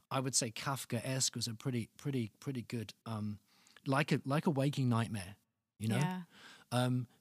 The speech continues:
Speaker 1: and I, I, I re-, I re-, I read, reread the trial, and I re-,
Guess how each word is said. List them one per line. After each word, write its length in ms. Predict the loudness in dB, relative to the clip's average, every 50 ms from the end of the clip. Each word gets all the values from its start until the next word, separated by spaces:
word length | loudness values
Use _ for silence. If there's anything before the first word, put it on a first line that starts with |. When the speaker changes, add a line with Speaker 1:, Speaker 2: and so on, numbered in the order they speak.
| _ _ -6
Speaker 1:
and 100 | -6 -4 -2
I, 100 | 0 0 0 0 0
I, 120 | 0 0 0 -2 -2 -2
I 80 | -2
re-, 280 | 0 0 2 0 0 0 0
I 80 | 0 0
re-, 360 | 0 2 2 2 2 2 2 0
I 60 | 0 0
read, 400 | 0 2 2 2 2 0 0 -2 0
reread 340 | 2 2 4 2 2 0 0
the 80 | -4
trial, 480 | -6 -4 -2 -2 -2 -2 -2 -4 -4 -6 -4
and 120 | -2 0
I 60 | 0 0
re-, 240 | 0 -2 -4 -6